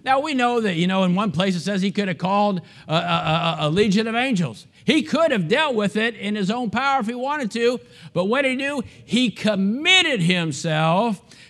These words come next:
to him that judgeth righteously. And what does that word commit mean? It means to deliver up the power to someone else.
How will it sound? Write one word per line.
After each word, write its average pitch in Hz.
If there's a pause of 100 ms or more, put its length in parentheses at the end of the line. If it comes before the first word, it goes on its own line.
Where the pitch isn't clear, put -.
to 185
him 254
that 226
judgeth 208
righteously. 170 (380)
And 185
what 269
does 254
that 262
word 247
commit 233
mean? 262 (300)
It 226
means 277
to 214
deliver 285
up 262 (180)
the 226
power 214
to 190
someone 233
else. 208